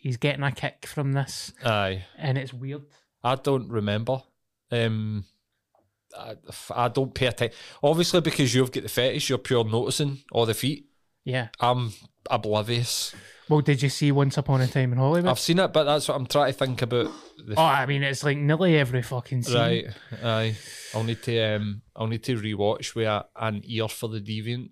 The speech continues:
Speaker 2: Put my deviant hat on. Back on.
Speaker 1: No, I had a
Speaker 2: Back on.
Speaker 1: I had a joke years ago that if I ever became a director, I wouldn't do foot stuff. I would just get a random guy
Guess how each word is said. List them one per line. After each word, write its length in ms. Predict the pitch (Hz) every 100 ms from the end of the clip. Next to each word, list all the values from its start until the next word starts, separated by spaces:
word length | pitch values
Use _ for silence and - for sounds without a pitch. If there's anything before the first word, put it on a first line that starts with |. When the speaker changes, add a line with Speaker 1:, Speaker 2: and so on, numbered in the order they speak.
| -
Speaker 2:
Put 120 | 123 120
my 100 | 113
deviant 380 | 113 110 123 113
hat 180 | 127 113
on. 220 | 131 127 - _ _ _ _ _ -
Back 260 | 117 -
on. 180 | 123 113
Speaker 1:
No, 340 | 135 127 117 104 -
I 60 | 131
had 140 | 165
a 80 | 175
Speaker 2:
Back 320 | 127 113 127 135
on. 160 | 131 - -
Speaker 1:
I 120 | 160
had 240 | 135 170 165
a 120 | 151
joke 500 | 127 139 135 139 -
years 340 | 135 131 139 156
ago 300 | 151 160 160
that 160 | 135 -
if 100 | -
I 180 | 131 147
ever 180 | 151 143
became 340 | 160 175 160
a 60 | 151
director, 580 | 151 151 156 - 147 135
I 40 | 127
wouldn't 320 | 123 131 117
do 120 | 120
foot 300 | 113 - 135
stuff. 360 | - 165 151 -
I 40 |
would 180 | 127 120
just 220 | - 123 -
get 180 | 131 -
a 60 |
random 520 | 120 131 127 123 127 120
guy 340 | 123 127 131